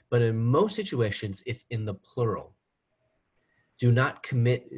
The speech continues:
these abominations. And very specifically in Leviticus, where it's talking about, don't do, uh, all, as all the other nations have done around you and all their abominations,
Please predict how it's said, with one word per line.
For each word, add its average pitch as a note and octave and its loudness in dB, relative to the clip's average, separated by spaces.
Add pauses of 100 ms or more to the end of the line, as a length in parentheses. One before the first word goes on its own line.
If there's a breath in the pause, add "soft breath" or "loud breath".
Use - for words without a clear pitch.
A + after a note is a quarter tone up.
(200)
these B2+ 2
abominations. G2+ -4
And G#2 -6
very A2+ 0
specifically A#2+ -6
in G2 -4
Leviticus, A2 -4
where G2 -4
it's G2 -8
talking F#2+ -4
about, F#2 -4 (260 loud breath)
don't B2+ 0
do, C3 0 (300 loud breath)
uh, G#2 -2 (100)
all, G#2+ 0
as A2 -2
all A2+ 0
the B2 2
other A2+ 2
nations G#2 -6
have F#2 -6
done F#2+ -4
around F#2 -4
you E2 -12
and F#2 -10
all G#2 0
their F#2+ -2
abominations, F2 -8